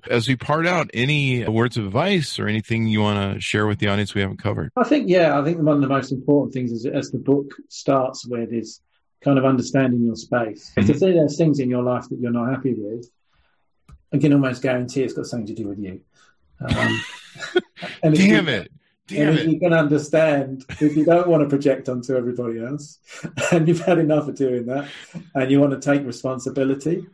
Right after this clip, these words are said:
Speaker 2: for your, everything that you're not happy with in your life, then figuring out what it is, what part do you play in that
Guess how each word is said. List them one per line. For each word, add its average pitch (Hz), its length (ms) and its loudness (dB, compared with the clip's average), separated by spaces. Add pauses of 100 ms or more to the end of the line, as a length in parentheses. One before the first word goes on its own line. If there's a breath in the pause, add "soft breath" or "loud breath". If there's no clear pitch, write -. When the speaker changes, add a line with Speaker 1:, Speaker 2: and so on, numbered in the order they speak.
(120)
Speaker 2:
for 123 600 2
your, 143 180 0
everything 135 500 2
that 131 80 -6
you're 131 140 -2
not 123 160 -2
happy 123 220 -4
with 120 180 0
in 120 140 0
your 120 100 -4
life, 139 280 -4 (100)
then 139 160 2
figuring 147 440 2
out 139 180 0
what 131 140 0
it 139 100 -2
is, 135 160 0
what 135 220 -4
part 135 280 0
do 120 80 -4
you 123 200 -4
play 123 300 -4
in 123 100 -4
that 131 240 -4